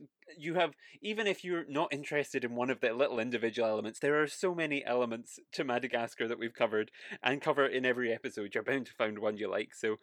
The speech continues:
yes, I, I really hope you've all found something that really engaged and excited you. For me, I think my personal favourites, I really love the tortoises. I have gone away since we recorded that interview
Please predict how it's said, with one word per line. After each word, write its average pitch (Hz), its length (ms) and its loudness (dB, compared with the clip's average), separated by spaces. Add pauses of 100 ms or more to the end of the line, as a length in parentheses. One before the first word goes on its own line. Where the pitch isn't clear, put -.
(360)
yes, 143 360 2
I, 135 240 2
I 143 60 6
really 156 280 4
hope 143 200 0
you've 123 140 -4
all 131 240 4
found 120 280 0
something 117 340 0
that 110 120 -8
really 123 320 0
engaged 107 480 -4
and 104 100 0
excited 104 540 -6
you. 95 100 -10 (400)
For 160 140 -4
me, 226 340 -4
I 147 120 4
think - 440 -4 (400)
my 135 200 4
personal 147 420 -2
favourites, 135 480 0
I 117 60 2
really 117 280 -2
love 113 200 0
the 101 80 -8
tortoises. 104 680 -6
I 107 100 0
have 110 160 -2
gone 120 180 -2
away 110 400 -2
since 113 340 -8
we 113 80 -6
recorded 104 420 -2
that - 160 -2
interview 104 440 -8